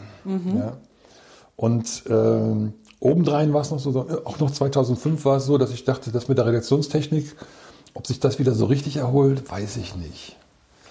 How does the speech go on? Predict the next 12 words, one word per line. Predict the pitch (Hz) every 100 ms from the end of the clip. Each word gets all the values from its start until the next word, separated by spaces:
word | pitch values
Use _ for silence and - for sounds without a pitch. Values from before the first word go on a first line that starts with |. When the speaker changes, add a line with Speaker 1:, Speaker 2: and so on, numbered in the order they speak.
| - - - - - _ _
Speaker 2:
Und | 101
dann | 113
habe |
ich | 110
gesagt, | 110 104 92
"Ah, | 92 92 87 85 87 - _ _ - - _ _ _ _
wir | 110 113
konnten | 151 147
auch | 143 135
nicht | 143 -
einfach | 139 - -
abkündigen." | - - - 123 101 90 90